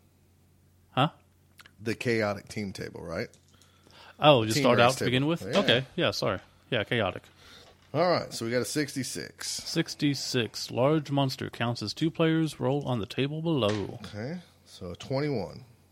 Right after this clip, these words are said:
Speaker 1: Twenty-one is an ogre blocker.
Speaker 2: All right, so then we're gonna go over here to see how many, uh, skills he has. Thirty-three, which is three skills.
Speaker 1: Okay.
Speaker 2: And then we're gonna go over here to, um,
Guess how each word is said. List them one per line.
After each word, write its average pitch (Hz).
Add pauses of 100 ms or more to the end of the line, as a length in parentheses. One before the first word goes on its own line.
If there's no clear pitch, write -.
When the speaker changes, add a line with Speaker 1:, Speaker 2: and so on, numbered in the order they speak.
Speaker 1:
Twenty-one 139
is 113
an 107 (100)
ogre 147 (200)
blocker. 120 (180)
Speaker 2:
All 92
right, 107
so -
then 98
we're 143
gonna 101
go 87
over 85
here 95 (540)
to -
see 98
how 95
many, 87
uh, 76
skills 110
he 82
has. 80 (960)
Thirty-three, 117 (1700)
which -
is 87
three 147
skills. - (720)
Speaker 1:
Okay. 107 (1120)
Speaker 2:
And 90
then 92
we're 98
gonna 98
go 98
over 92
here 98
to, 85
um, 90